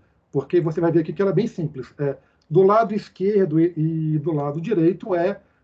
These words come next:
basicamente iso nove mil e um, pra quem já mexeu com isso. Então, é basicamente gestão de risco, recurso, comunicação. Do lado direito tem toda uma parte de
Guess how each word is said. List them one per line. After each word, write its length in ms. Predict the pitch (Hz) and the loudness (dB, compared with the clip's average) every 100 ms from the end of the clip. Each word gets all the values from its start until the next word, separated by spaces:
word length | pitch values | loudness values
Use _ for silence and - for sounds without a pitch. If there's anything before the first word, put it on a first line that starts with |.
| - | -8
basicamente 960 | 143 180 170 170 190 175 160 185 160 180 | -2 0 0 -4 -4 -2 -2 -4 -6 -6
iso 280 | 180 175 | -2 -2
nove 260 | 175 175 156 | -2 -2 -2
mil 180 | 175 190 | -2 0
e 120 | 185 | 0
um, 180 | 170 160 | 0 -2
pra 140 | 143 | -4
quem 160 | - 131 | -6 -6
já 100 | 135 | -6
mexeu 300 | 135 - 143 | -6 -4 -4
com 120 | 151 | -2
isso. 360 | 135 117 - _ _ _ _ _ - | -4 -6 -16 _ _ _ _ _ -14
Então, 260 | 139 160 | -4 0
é 40 | 175 | 0
basicamente 480 | 185 185 180 - | 0 0 -2 0
gestão 360 | 151 165 156 147 | 2 0 0 -4
de 140 | 147 | -2
risco, 480 | 208 190 185 160 - | 0 0 0 -2 -4
recurso, 720 | 131 202 - 180 185 180 151 | -2 -2 -2 -2 2 0 -2
comunicação. 840 | 151 143 151 160 220 220 151 156 - _ _ _ | -8 -4 -2 0 -2 -4 -4 -4 -6 _ _ _
Do 140 | 156 185 | 4 6
lado 340 | 175 170 165 | 8 6 4
direito 460 | 156 214 160 190 190 | 0 2 4 4 2
tem 120 | 175 | -4
toda 160 | 180 | -2
uma 140 | 196 208 | -2 -4
parte 440 | 180 175 170 190 | -2 -2 -2 -6
de 440 | 156 151 185 175 | -8 -6 -2 -4